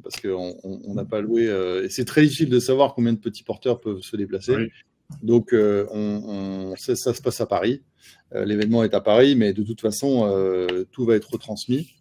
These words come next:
Speaker 2: D'accord. Est-ce que vous avez un service relation actionnaire individuel, demande Didier ?
Speaker 1: Euh, non,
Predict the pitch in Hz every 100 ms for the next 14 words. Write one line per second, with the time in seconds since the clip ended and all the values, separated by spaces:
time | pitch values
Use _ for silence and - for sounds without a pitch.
0 | _ - - 180 196 190 185 240 233 -
1 | 165 165 139 143 139 135 196 - 139 -
2 | 151 170 175 147 139 139 143 110 117 143
3 | 117 110 98 92 101 135 - - _ _
4 | _ _ _ - - - _ _ - 131
5 | 123 120 120 120 123 185 202